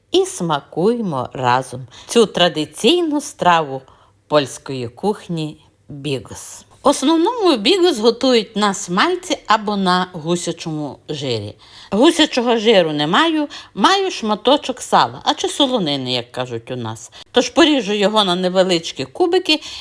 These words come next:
і буду ось цього сала витоплювати смалець.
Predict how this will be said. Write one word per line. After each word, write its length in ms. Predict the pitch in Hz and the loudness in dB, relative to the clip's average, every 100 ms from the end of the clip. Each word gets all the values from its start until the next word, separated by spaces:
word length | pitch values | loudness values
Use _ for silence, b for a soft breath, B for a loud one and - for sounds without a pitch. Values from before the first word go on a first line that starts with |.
| - - | -4 -2
і 100 | 311 | 0
буду 400 | 466 466 214 - | 0 0 -2 0
ось 180 | 247 - | -2 0
цього 300 | - 202 160 | -2 0 -2
сала 380 | - 339 330 294 | 2 2 2 -2
витоплювати 920 | 208 - 175 175 170 156 160 143 113 - | -6 -4 -6 -6 -6 -8 -8 -10 -10 -16
смалець. 720 | - - 117 98 - - - | -14 -8 -6 -6 -8 -20 -20